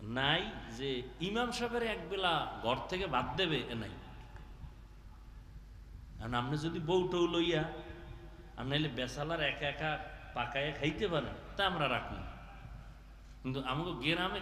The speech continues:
খাওয়াইবে, এরকম কোনো ফকির নেই। সব ভিআইপি, সব ভিআইপি। সিআইপি তো এই দেখলাম, আলহামদুলিল্লাহ, এর নিচে হইল সব ভিআইপি। ইমামরে খাওয়ানোর মতো এই মনটাই নেই।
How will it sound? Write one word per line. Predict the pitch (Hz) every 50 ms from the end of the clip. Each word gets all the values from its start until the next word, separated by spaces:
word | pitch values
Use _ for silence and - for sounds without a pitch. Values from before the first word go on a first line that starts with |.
| - -
খাওয়াইবে, | - 170 208 233 220 202 160 139 123 120 123
এরকম | 143 156 175 180 160
কোনো | 196 196 185 147 120
ফকির | 170 160 - 185 185 165 139
নেই। | 120 101 - - - - - - - - - - - - - - - - - - -
সব | - - 151 165 175 - 110
ভিআইপি, | 127 143 151 147 135 - - 104 98 -
সব | - - 196 220 - - -
ভিআইপি। | 123 123 117 101 - - - - - - - - - -
সিআইপি | - - 170 175 170 165 160 165 165 156 -
তো | 156 151 135
এই | 135
দেখলাম, | 123 131 127 123 127 123 117 113 110
আলহামদুলিল্লাহ, | 107 101 110 107 107 107 104 101 104 98 98 92 95 - - - - - - - - - - - - - - - - - - - - - - - - - - - - - - - 135
এর | 139 143
নিচে | 151 156 160 151 - 160 156
হইল | 156 151 139
সব | - 139 131 113 101
ভিআইপি। | 104 113 120 117 107 - - - - - - 156
ইমামরে | 175 202 226 247 233 240 240 214
খাওয়ানোর | - - 165 170 165 165 165 160 151 143
মতো | 135 127 110 - 113 98 87 - - - - - - - -
এই | 135 135 127
মনটাই | 117 107 110 127 143 156 156 160 156 147 139 151 156 160
নেই। | 156 147 131 110 98 -